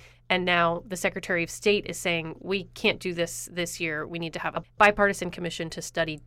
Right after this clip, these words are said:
how we need to reform this special election jungle primary process," but doing it now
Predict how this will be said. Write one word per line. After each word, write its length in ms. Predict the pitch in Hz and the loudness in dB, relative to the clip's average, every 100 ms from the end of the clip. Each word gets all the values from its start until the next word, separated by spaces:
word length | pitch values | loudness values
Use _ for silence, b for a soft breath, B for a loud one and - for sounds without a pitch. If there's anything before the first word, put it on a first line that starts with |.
| - | -20
how 300 | _ - 175 | _ 2 4
we 160 | 170 160 | 4 0
need 180 | 160 151 | -4 -8
to 120 | - | -10
reform 440 | 165 - 170 165 | -12 -6 -4 -2
this 140 | 170 160 | -4 -8
special 440 | - 170 - 160 156 | -6 -6 -4 -4 -2
election 420 | 160 - 170 156 | -4 -4 -10 -6
jungle 360 | - 160 147 156 | -4 -4 -6 -8
primary 420 | - 160 160 151 | -4 -2 -2 -8
process," 560 | - 170 175 202 202 | 0 0 2 0 0
but 320 | - 170 - - | 0 -2 -2 -4
doing 240 | 185 165 | -2 0
it 140 | 160 | -2
now 340 | 180 175 170 | 0 2 2